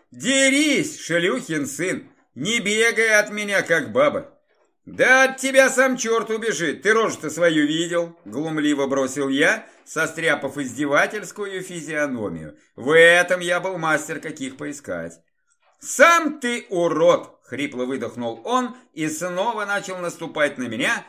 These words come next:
словно рассвирепевший бык. «Вранье! Мама говорила, что я красивый, хотя я и не помню её, но уверен, что она именно так и говорила». Весело протараторил я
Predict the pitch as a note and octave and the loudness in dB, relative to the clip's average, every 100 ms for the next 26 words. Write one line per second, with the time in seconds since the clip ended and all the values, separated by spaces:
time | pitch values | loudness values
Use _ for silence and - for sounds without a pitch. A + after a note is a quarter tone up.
0 | _ - - F3 E3 A#3 G3+ G3 F3+ C#3+ | _ -8 2 4 4 0 0 0 2 0
1 | D3 D3+ C3+ B2 D3 - A2 F2 - - | -4 -4 -2 -4 -6 -6 -10 -8 -10 -12
2 | _ _ _ _ E2+ E2+ C3 E3+ F#3 F3+ | _ _ _ _ -12 0 4 6 4 2
3 | E3+ E3 D#3+ D3 - _ - D3 G#3+ G#3 | 4 4 4 0 -2 _ -4 0 2 2
4 | G3+ G#3 G#3+ C4+ B3 - F3 E3+ E3+ A3+ | 4 6 6 6 4 2 -2 -2 0 -2
5 | F#3+ G3+ - C3 B2+ A#2+ - _ _ - | -2 -6 -4 -4 -2 -6 -10 _ _ 2
6 | F3 - G3+ C4 D#4 - E3+ D3+ D#3+ A#3 | 2 2 2 2 2 -2 -10 -6 0 2
7 | C4 B3+ A#3+ A3 G#3+ F#3 B3 D#4 F3 C3+ | 2 -2 -6 -4 -6 -4 -4 -2 -2 0
8 | B2+ B2+ B2 B2+ B2 - - A#2+ C#3+ C#3 | 0 0 2 2 0 -2 -10 -2 0 0
9 | C3+ B2+ A2 A2+ A2+ C#3+ C#3+ - C3 B2+ | -2 -6 -4 -4 -2 -4 -6 -8 -4 -2
10 | B2+ B2+ B2+ C#3+ B2+ A#2 A2+ G#2+ G#2 - | 0 -2 -4 -6 -4 -4 -6 -8 -8 -4
11 | G2+ A#2+ - - E2 D2+ G2+ A#2+ C3+ B3 | -2 -2 -6 -18 -16 -8 -2 0 0 0
12 | B3 G#2+ - _ _ _ C3 D#3 E3 D#3+ | -2 -4 -10 _ _ _ -4 0 2 0
13 | B2+ B2 A2+ A#2+ C3 C3+ C3+ C3+ B2+ A#2+ | -2 -2 -4 -2 -2 0 -2 0 -2 -2
14 | B2 C#3 A#3+ C4+ | 0 4 4 2